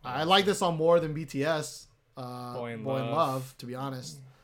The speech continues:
Speaker 1: Um, like, I didn't think it was that awful, um, but also not amazing, not
Speaker 2: Actually,
Speaker 1: special.
Speaker 2: yeah, I actually like this song better than those three as well, but,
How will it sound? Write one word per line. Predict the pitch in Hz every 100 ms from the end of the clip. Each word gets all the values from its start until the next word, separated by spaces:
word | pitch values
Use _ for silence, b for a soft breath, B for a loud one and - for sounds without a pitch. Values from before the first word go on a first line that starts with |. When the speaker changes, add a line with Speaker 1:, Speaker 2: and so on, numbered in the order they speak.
| b _ -
Speaker 1:
Um, | 127 123 123
like, | 131 143
I | 190
didn't | 240 254
think | 233
it |
was | 226
that | 214 208
awful, | 196 226 151 160 -
um, | 135 131 135 131 131 139 - b b b b _ _ _ -
but | 135 131 139 -
also | 156 147 143 143
not | 139 131 127 131 -
amazing, | 131 120 131 127 110 110 120
not | 120 117 113
Speaker 2:
Actually, | - 180 190 185
Speaker 1:
special. | 165 180
Speaker 2:
yeah, | 165 123 -
I | 143
actually | 156 156
like | 139 131
this | 139
song | - 123 117
better | 117 120
than | 117 113
those | 113 110
three | 113 110
as | 104
well, | 110 127 117
but, | 101 101 98